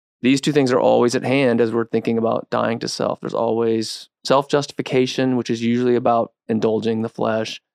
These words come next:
There's always this kind of performance, gotta measure up kind of thing. And, you know, just neither of those are what we're talking about. The reason the Christian life is hard is not because we don't have time or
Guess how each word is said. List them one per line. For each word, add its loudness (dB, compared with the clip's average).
There's -2
always 4
this -2
kind 0
of -6
performance, 0
gotta -4
measure 0
up 0
kind -2
of -4
thing. -2
And, -2
you 0
know, -2
just -2
neither 4
of 0
those 2
are 0
what 2
we're 0
talking -4
about. -8
The 0
reason 4
the -2
Christian -2
life 0
is -8
hard 2
is -4
not 2
because -4
we -6
don't 0
have -2
time 0
or -2